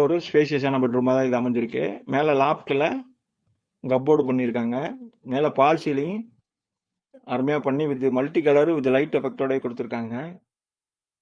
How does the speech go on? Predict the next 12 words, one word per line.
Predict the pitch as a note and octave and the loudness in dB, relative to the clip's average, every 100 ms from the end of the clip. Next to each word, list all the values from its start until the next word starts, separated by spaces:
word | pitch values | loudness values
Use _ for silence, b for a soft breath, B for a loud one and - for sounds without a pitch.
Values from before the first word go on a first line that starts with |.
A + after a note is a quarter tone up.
| _ _ _ _ _ _ - | _ _ _ _ _ _ -10
அதே | B2+ D3 | -4 0
மாதிரி | D#3 D#3 | 0 0
இந்த | D#3 | -2
பக்கம் | D#3 D#3 D#3 | -2 -2 0
சுவர்ல | D3+ D#3+ D#3+ C#3+ | 2 2 2 0
கான்ட்ராஸ்டா | C#3+ D3+ C#3+ D3+ C3+ | 0 -4 -4 -4 -2
நல்லா | C#3 C3 | -2 -2
பெயிண்ட் | C#3 D3 | -2 -2
பண்ணியிருக்காங்க. | C3+ B2+ A#2+ A#2+ A#2+ - - _ _ _ _ _ _ _ - | -2 -2 -4 -6 -6 -8 -10 _ _ _ _ _ _ _ -4
ஜன்னல் | C#3 D#3 E3+ D3+ | -2 0 2 0
வசதி | D3 C#3 C#3+ | 0 -2 -2
இருக்கு. | B2 B2 | -2 -2